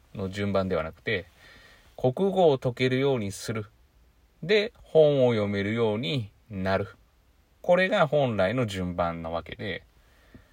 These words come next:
だからまあ、国語の問題とかをこう、まあ、解いたりとか、まあ、学校のようなやり方でやったりとかで、まあ、理解力を上げていく。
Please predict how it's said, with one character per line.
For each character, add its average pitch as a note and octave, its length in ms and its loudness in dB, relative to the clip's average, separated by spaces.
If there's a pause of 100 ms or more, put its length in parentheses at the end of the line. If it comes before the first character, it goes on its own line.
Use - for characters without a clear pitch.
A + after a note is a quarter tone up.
(260)
だ D3+ 100 -4
か C3+ 100 6
ら C3 100 8
ま C3 180 8
あ、 A2 60 2
国 C3+ 280 0
語 D3 120 4
の G#2 100 4
問 G2 240 -2
題 F2+ 160 0
と F#2 100 -8
か - 100 -8
を - 60 -4
こ F2+ 460 -6
う、 - 240 -18
ま G#2+ 80 -2
あ、 - 20 -8
解 F2+ 260 -8
い E2+ 40 -12
た A2+ 140 -4
り F#2 140 -10
と - 100 -10
か、 - 340 -8 (360)
ま A#2+ 140 -2
あ、 G2 40 -2
学 F#2 160 0
校 F2+ 140 -4
の F#2 120 -2
よ F#2+ 260 -4
う F2+ 40 0
な E2+ 60 -6
や E2 80 -4
り E2 80 -8
方 D#2+ 220 -4
で E2+ 100 -8
や E2+ 140 -4
っ - 20 -10
た - 160 -12
り D#2+ 140 -12
と - 80 -16
か - 160 -10
で、 - 320 -8 (100)
ま A2 120 -2
あ、 F#2+ 40 0
理 G2+ 200 -4
解 A#2+ 260 -2
力 A#2 220 -10
を - 20 -2
上 F2 120 -2
げ E2+ 120 -8
て - 140 -18
い E2 60 -16
く。 - 220 -20